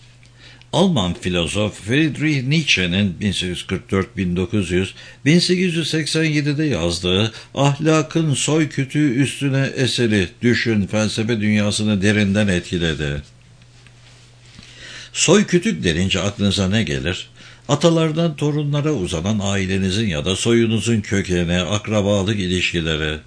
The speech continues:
Oysa Nietzsche soy kütük yönetimini sosyal bilimlere soktu. Ahlakın soy kütüğünü yazdı. Ahlaksal ön yargıların kökenini sorguladı.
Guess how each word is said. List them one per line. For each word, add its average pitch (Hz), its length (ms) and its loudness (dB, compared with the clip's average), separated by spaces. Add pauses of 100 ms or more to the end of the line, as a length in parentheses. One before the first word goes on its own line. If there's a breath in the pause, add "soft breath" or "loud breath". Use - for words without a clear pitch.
(680 loud breath)
Oysa 202 380 4
Nietzsche 175 440 4
soy 147 320 2
kütük 151 360 -2
yönetimini 90 840 0
sosyal 165 580 0
bilimlere 131 480 2
soktu. 87 640 -2 (380 loud breath)
Ahlakın 160 720 2
soy 160 300 2
kütüğünü 107 500 0
yazdı. 80 640 0 (500 loud breath)
Ahlaksal 175 760 4
ön 160 220 2
yargıların 87 640 0
kökenini 120 640 2
sorguladı. 90 840 0